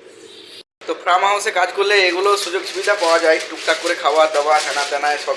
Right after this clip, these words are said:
কিছু পাওয়া যায়, আবার খাবার খরচাটাও পাওয়া যায়। তারপরে বেতনকে বেতন, যখন ইচ্ছে হয় টাইম মতো কাজ, এসব সুবিধাগুলো পাওয়া যায় ফার্ম হাউসে কাজ করলে। যদি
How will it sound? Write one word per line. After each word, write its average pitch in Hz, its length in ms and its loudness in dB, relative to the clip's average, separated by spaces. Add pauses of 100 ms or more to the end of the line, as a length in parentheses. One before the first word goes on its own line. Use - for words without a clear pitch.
কিছু 151 220 -10
পাওয়া 143 200 0
যায়, 143 200 0 (320)
আবার 131 300 2
খাবার 151 260 2
খরচাটাও 135 480 0
পাওয়া 147 240 -2
যায়। 139 220 -4 (1300)
তারপরে 156 440 2
বেতনকে 160 420 -4
বেতন, 151 340 -4 (640)
যখন 156 280 -2
ইচ্ছে 170 260 -2
হয় 165 260 2 (420)
টাইম 147 240 -2
মতো 156 220 -6
কাজ, 135 340 -2 (460)
এসব 196 260 0
সুবিধাগুলো 190 520 0
পাওয়া 156 220 4
যায় 113 160 -8 (220)
ফার্ম 135 140 -2
হাউসে 143 240 -6
কাজ 120 240 -4
করলে। 113 180 -14 (2000)
যদি 175 160 -2